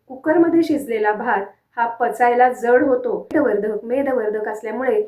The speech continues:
तो स्थूलता, डायबिटीस, ज्यांचं पोटावरची चरबी जास्ती आहे,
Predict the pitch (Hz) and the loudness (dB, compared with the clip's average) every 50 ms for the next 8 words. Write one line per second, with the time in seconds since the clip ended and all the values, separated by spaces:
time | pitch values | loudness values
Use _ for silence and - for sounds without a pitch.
0 | - _ _ _ 254 262 262 262 - - 311 302 285 269 262 262 240 220 220 220 | -6 _ _ _ -8 -8 -8 -8 -2 2 2 2 4 2 0 0 -2 -2 -2 -2
1 | 214 233 254 254 262 269 254 - 226 220 220 214 - - 214 220 220 214 214 - | 0 0 0 0 0 -2 -4 -6 -6 -8 -8 -10 -12 -16 -12 -10 -8 -8 -8 -8
2 | 240 240 - 262 233 - 240 262 285 285 294 302 294 294 247 226 214 220 214 226 | -8 -8 -6 -8 -6 -4 -2 -2 0 0 0 -2 -2 -2 -4 -4 -4 -4 -4 -4
3 | 220 233 233 - - 277 254 240 214 202 208 214 | -6 -6 -6 -6 -6 -4 -4 -4 -4 -6 -8 -8